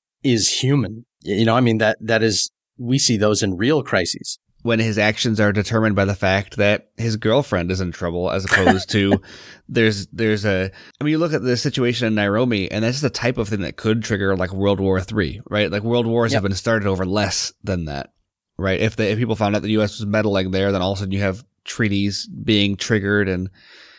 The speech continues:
Speaker 2: and it can grow up to an international incident real quick, all because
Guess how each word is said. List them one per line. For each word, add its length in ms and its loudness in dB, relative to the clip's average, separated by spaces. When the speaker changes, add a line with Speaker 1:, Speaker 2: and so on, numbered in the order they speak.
Speaker 2:
and 120 2
it 60 0
can 160 -4
grow 200 2
up 100 -2
to 160 0
an 60 2
international 520 0
incident 400 -2
real 280 2
quick, 420 -2
all 200 0
because 640 0